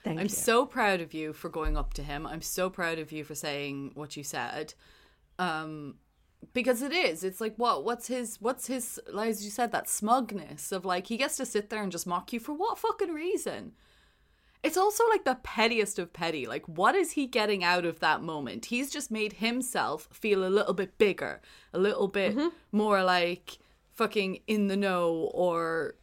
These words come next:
Speaker 2: I, I don't know, what is
Speaker 1: Yeah.
Speaker 2: it? Just more cocky and arrogant in his own
Speaker 1: Yeah.
Speaker 2: self. He got to give himself a little boost by putting you
Speaker 1: Mm-hmm.
Speaker 2: down. For what good reason? Why? Why does it, why did he need to do that? Like, it's so ridiculous.
Speaker 1: Mm.
Speaker 2: It's so childish.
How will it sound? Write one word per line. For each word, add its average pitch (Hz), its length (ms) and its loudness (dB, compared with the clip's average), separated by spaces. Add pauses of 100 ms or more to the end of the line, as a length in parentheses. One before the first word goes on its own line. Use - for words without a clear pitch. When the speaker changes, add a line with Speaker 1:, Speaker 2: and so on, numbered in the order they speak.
(240)
Speaker 2:
I, 214 340 4
I 220 140 6
don't 254 120 6
know, 262 160 2
what 202 200 2
is 208 60 4 (100)
Speaker 1:
Yeah. 185 60 0
Speaker 2:
it? 185 40 -4
Just 196 180 -6
more 214 140 -2
cocky 214 500 6
and 160 120 -2
arrogant 196 500 2
in 185 100 2
his 185 220 0
own 190 160 2
Speaker 1:
Yeah. 185 120 6
Speaker 2:
self. 175 260 6
He 220 100 0
got 247 160 4
to 233 60 -4
give 214 160 0
himself 202 420 4
a - 40 2
little 190 420 2 (340)
boost - 760 0 (260)
by 202 140 6
putting 208 340 4
you 208 180 4
Speaker 1:
Mm-hmm. 359 40 4
Speaker 2:
down. 175 320 2
For 294 200 -4
what 427 320 4
good 339 180 0
reason? 277 760 0
Why? 262 440 6
Why 247 340 4
does 285 200 -2
it, 254 220 -2
why 233 260 4
did 269 140 -4
he 254 140 -4
need 254 240 -2
to 208 100 -8
do 240 180 -2
that? 135 300 0
Like, 156 240 -4
it's 196 140 -6
so 226 240 0
ridiculous. 240 840 -4
Speaker 1:
Mm. 202 220 0
Speaker 2:
It's 165 180 -2
so 233 240 -2 (600)
childish. 196 840 0